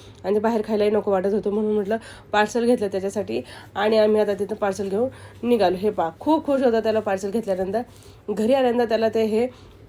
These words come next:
वडे आणि इडली सांबार दिलं होतं. त्याला आवडतात खायला, त्या मुलांना जे आवडतं ते आपण दिलंच पाहिजे नाही. मग आता त-, आज एक माझं पार्सल येणार होतं Meesho-वरनं. हे पार्सल होतं सोहमसाठी मी, अ, पॅन्ट मागवलं होतं कारण आता उन्हाळा चालू झालेला आहे, कारण फुल पॅन्ट घालून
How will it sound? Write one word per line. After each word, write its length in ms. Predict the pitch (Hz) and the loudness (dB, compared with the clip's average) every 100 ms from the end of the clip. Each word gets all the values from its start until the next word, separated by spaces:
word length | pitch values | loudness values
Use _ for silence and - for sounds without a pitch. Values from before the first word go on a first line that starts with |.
| - | -14
वडे 320 | - 214 214 | -2 2 4
आणि 300 | 233 208 220 | 4 4 4
इडली 280 | 226 208 208 | 4 4 2
सांबार 280 | 220 196 196 | 0 2 2
दिलं 200 | 190 190 | 2 0
होतं. 120 | 185 | 0
त्याला 240 | 196 208 - | 0 0 2
आवडतात 420 | 226 277 269 220 214 | 4 4 4 2 0
खायला, 220 | 214 190 202 | -2 0 0
त्या 180 | 202 | 0
मुलांना 360 | 208 190 185 190 | 0 0 2 0
जे 120 | 190 | 2
आवडतं 200 | 180 180 | 0 0
ते 100 | 180 | -2
आपण 200 | 180 233 | -4 -2
दिलंच 260 | 285 311 254 | -2 -2 0
पाहिजे 280 | 208 175 170 | -2 0 -2
नाही. 140 | 185 - - - - - | -4 -6 -20 -20 -20 -2
मग 80 | 226 | 2
आता 300 | 214 220 233 | 2 2 0
त-, 200 | 220 233 233 226 - | 0 0 2 4 4
आज 180 | 226 240 | 2 2
एक 100 | 220 | 0
माझं 200 | 240 240 | 0 2
पार्सल 300 | 233 220 226 | 2 2 2
येणार 200 | 214 220 | 2 2
होतं 180 | 214 | 2
Meesho-वरनं. 500 | 220 202 208 190 208 240 - - - | 2 2 2 2 0 -2 -8 -12 -2
हे 100 | 240 | 4
पार्सल 360 | 247 226 269 | 4 4 4
होतं 320 | 254 247 254 269 | 2 2 0 0
सोहमसाठी 520 | 269 247 233 247 254 | 0 2 0 0 2
मी, 240 | 247 277 302 - - | 2 0 -2 -14 -2
अ, 260 | 190 202 208 | 2 6 6
पॅन्ट 400 | 208 220 214 226 | 6 4 4 2
मागवलं 360 | 233 202 208 226 | 2 2 2 0
होतं 300 | 226 202 254 - - - | 0 0 -2 -6 -20 -8
कारण 120 | 202 220 | 0 2
आता 160 | 226 | 4
उन्हाळा 300 | 247 247 240 | 4 4 2
चालू 220 | 240 233 | 2 2
झालेला 260 | 240 226 208 | 2 2 2
आहे, 100 | 180 | 0
कारण 180 | 196 208 | 0 -2
फुल 160 | 240 | -2
पॅन्ट 280 | 226 220 220 | -2 0 0
घालून 260 | 226 226 | 0 2